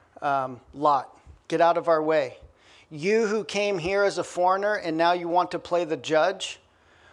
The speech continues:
we'll treat you worse than them." They kept bringing pressure on Lot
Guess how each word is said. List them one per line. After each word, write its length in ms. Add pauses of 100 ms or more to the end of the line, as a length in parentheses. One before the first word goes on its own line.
(100)
we'll 180
treat 340
you 220
worse 360
than 240
them." 360 (1200)
They 160
kept 360
bringing 360
pressure 480
on 220
Lot 420